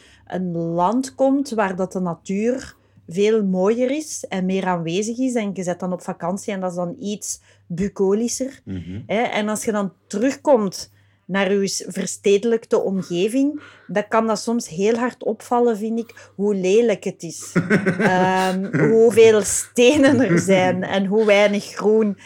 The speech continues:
Speaker 1: En dan vind ik ook dat het, het vet van een friet
Speaker 2: Ja.
Speaker 1: en het stoofvlees u toch wel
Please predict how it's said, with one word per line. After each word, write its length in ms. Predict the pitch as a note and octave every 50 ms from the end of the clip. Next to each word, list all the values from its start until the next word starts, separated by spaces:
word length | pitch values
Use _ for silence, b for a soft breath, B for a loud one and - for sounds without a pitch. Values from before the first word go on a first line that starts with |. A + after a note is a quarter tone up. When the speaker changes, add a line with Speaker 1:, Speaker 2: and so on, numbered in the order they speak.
| B B B B B
Speaker 1:
En 200 | - F#3+ G#3+ G3+
dan 200 | G#3 A3+ B3 B3
vind 160 | A#3 B3+ A#3+
ik 140 | A3 - -
ook 420 | - - G3 A3+ C4 C#4 C#4 A3+ G3+
dat 140 | A3+ G#3+
het, 280 | G#3 G3+ G3 - - - -
het 240 | - G3 F3+ - F3+
vet 460 | D3+ C#3+ D#3 G3 A3 C#4 - - - B B B B B
van 500 | B F#3+ E3+ G3+ G#3 G#3+ G#3 G#3+ G#3 G3 - - G3+
een 80 | F#3+ F3
friet 580 | - - - F#3 G3 B3+ E4 E4+ - - - -
Speaker 2:
Ja. 180 | - A2 G#2 G#2
Speaker 1:
en 160 | G2+ - G#3
het 160 | G3+ G3 - -
stoofvlees 920 | - - A2 - G3 G3 A3 C4 - - C4+ C4 C4+ C#4+ D4+ C#4+ - -
u 200 | - - A3+ - -
toch 180 | B3 C4 B3+
wel 380 | C4 B3+ C4 A#3+ A#3 A3 F#3 E3+